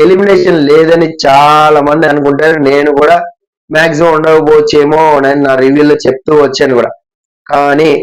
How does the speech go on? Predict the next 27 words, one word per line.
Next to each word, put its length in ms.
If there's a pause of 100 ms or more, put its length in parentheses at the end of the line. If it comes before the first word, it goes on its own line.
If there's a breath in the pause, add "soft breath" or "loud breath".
(220)
ఎలిమినేషన్ 540
అయితే 160 (100)
ఉండే 160 (100)
ఛాన్సెస్ 420 (720)
హెవీగా 400
కనిపిస్తున్నాయి. 540 (440)
అయితే 220
వినాయక 360
చవితి 280
స్పెషల్ 360
ఎపిసోడ్ 340
ఉందా, 260 (720)
ఫోర్ 220
అవర్స్ 240
ఎపిసోడ్ 360 (380)
లేదా 300 (220)
అనేది 260
ఇప్పుడే 260
చెప్పలేని 400
పరిస్థితి. 260 (120)
ఒకవేళ 380 (680)
ప్లాన్ 360
చేస్తే 320 (100)
మాత్రం 300 (220)
ఈసారి 580 (680)
సెలబ్రిటీ 600 (220)
లిస్ట్ 340